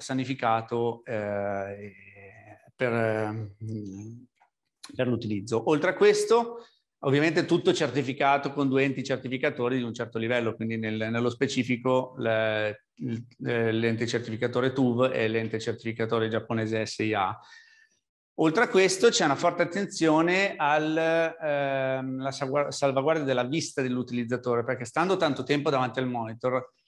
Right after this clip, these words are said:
lo sapete meglio di me, ehm, dopo un po'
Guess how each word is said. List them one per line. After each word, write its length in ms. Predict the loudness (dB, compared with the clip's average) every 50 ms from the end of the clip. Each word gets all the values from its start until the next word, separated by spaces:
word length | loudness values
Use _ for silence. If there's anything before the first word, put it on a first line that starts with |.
| _ _ _
lo 80 | -4
sapete 360 | -2 -2 0 0 0 0 0
meglio 200 | 0 0 2 2
di 100 | 2 2
me, 360 | 2 2 2 2 0 0 -2 -2
ehm, 1200 | -2 0 2 2 2 2 0 0 0 -2 -4 -6 -8 -8 -8 -8 -8 -8 -10 -10 -12 -14 -16 -14
dopo 300 | -4 -4 -2 -2 0 -2
un 160 | -2 -2 0
po' 640 | 0 2 4 4 4 4 4 2 -2 -8 -16 -20